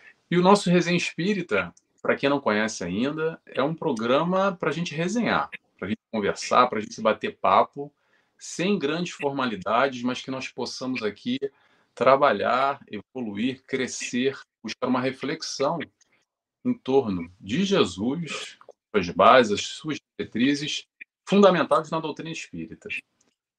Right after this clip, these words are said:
E hoje, com esse tema que já tá embaixo, que o pessoal já deve tá vendo, que é o dever espírita, é um pouco disso que a gente vai falar hoje, tá? Que a gente já vai abordar. Eu convido a todos aqui a participarem conosco.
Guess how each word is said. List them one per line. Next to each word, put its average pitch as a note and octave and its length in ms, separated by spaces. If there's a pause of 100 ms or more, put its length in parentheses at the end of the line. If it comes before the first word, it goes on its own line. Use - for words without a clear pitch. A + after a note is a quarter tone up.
E - 20
hoje, A#2+ 160
com C3 120
esse A#2+ 200
tema B2 240
que A#2 120
já G#2 160
tá A#2 160
embaixo, A#2 460
que - 40
o - 60
pessoal G#2+ 320
já G2+ 80
deve F#2 160
tá C3 160
vendo, B2 360
que - 120
é - 20
o G#2 80
dever A#2 560 (160)
espírita, D#3+ 480 (720)
é A2 40
um A2 120 (160)
pouco F3+ 280
disso B2 300
que B2 80
a A2+ 40
gente A2 180
vai G#2+ 100
falar F2 320
hoje, G#2 580 (300)
tá? B2 340
Que - 140
a - 20
gente F#2+ 140
já F#2 80
vai F2+ 140
abordar. E2+ 680 (560)
Eu G2+ 140
convido C3+ 340
a C#3 60
todos D#3 380
aqui B2 260
a A#2+ 60
participarem G#2 640
conosco. G#2+ 760